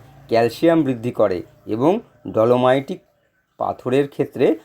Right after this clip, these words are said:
মাটিতে ম্যাগনেসিয়ামের মাত্রাও বৃদ্ধি করে। অ্যাসিডিক মাটির অবস্থা সংশোধন করার জন্য মাটি তৈরি করার সময়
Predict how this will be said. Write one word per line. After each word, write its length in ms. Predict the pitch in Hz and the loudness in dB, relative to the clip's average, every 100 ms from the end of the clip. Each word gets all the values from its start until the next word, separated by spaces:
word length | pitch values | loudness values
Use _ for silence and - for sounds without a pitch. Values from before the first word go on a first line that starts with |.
| _ | _
মাটিতে 440 | - 101 101 - 190 | -2 -2 -2 -4 0
ম্যাগনেসিয়ামের 760 | 120 104 107 135 131 131 127 | 2 2 2 0 2 2 2
মাত্রাও 460 | 120 104 - 139 180 | 2 0 0 0 2
বৃদ্ধি 300 | 151 98 90 | 0 -4 -4
করে। 240 | 98 92 - _ _ _ _ _ _ | -4 -6 -8 _ _ _ _ _ _
অ্যাসিডিক 500 | - 107 143 143 160 | -6 0 2 2 2
মাটির 400 | 127 120 135 170 - _ - | 2 0 0 -4 -4 _ -4
অবস্থা 520 | - 110 127 - 190 | -2 -2 -6 -2 -4
সংশোধন 560 | 196 101 104 113 113 127 | -2 -4 -4 -2 -2 -2
করার 320 | - 104 110 | 2 2 2
জন্য 340 | 110 107 151 311 _ - | -2 0 0 0 _ -8
মাটি 300 | 104 104 131 | -2 -2 -2
তৈরি 240 | 107 101 | -2 -2
করার 200 | 101 104 | -2 -2
সময় 420 | 104 - 107 143 | -4 -4 2 2